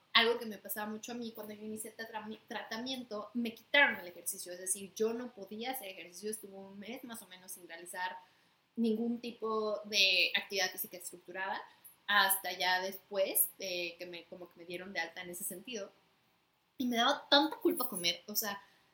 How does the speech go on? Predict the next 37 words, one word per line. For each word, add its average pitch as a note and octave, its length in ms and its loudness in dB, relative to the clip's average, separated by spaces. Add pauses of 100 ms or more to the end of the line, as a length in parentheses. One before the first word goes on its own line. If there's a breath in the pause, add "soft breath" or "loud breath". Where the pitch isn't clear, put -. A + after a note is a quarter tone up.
(120)
de C4 140 2
verdad B3 320 4
era D#4 260 6
como C#4+ 400 -2
si - 160 6
me A3 100 4
hubieran A#3+ 260 6
quitado C4+ 760 4
un B3 320 -4
arma, G#3 460 0 (300)
y A3 100 -8
yo A#3 140 12
les D#4+ 180 8
invito A3 260 -4
a C#4 100 -2
que A#3+ 80 -6
reflexionen G#3 680 -4 (500 soft breath)
cómo D#4+ 200 10
se F4 120 4
sentirían G#3+ 720 2 (360)
si A3+ 260 2
les G#3 240 0
dicen, G3+ 420 0 (240)
"Va A#3 60 6
a A#3 60 4
pasar C4+ 240 6
un C4 100 0
mes C4+ 300 4
en A3+ 140 -2
el G3+ 100 -2
que - 100 -14
no G#3 140 -10
vas A3 160 -6
a - 60 -18
poder G3+ 180 -10
hacer G#3 180 -6
ejercicio, D#4 560 -6